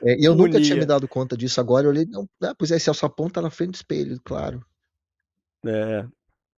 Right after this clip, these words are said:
Speaker 2: verdade. <laughs> Interessante,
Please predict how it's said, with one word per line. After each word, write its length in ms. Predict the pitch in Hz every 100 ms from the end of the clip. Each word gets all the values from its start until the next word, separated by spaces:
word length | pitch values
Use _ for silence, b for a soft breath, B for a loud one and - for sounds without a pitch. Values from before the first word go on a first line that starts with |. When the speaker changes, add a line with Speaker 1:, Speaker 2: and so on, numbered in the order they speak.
| _ _ _ _ -
Speaker 2:
verdade. 960 | 117 113 120 120 113 110 101 - - _ _ _ _ -
<laughs> 300 | - 147 -
Interessante, 800 | 165 - 131 127 - 120 101